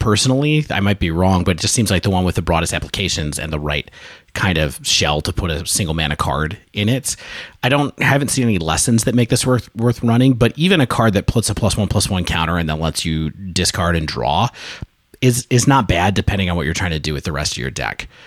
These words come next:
So I think there's a chance that this is the type of learn card that could be worth it.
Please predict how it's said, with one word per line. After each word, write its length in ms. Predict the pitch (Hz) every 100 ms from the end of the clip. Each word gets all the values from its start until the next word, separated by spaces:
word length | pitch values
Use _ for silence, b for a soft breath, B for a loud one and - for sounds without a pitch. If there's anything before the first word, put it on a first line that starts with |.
| B -
So 480 | - 120 101 98 -
I 120 | 117
think 160 | 151 139
there's 160 | 107
a 40 | 101
chance 380 | - 117 104 -
that 300 | 92 - -
this 180 | 113 92
is 80 |
the 80 | 90
type 280 | - 147 120
of 140 | 101
learn 260 | 92 95 101
card 280 | - 87 80
that 120 | 76
could 140 | -
be 220 | 71 71 73 _
worth 260 | 73 73 -
it. 160 | 50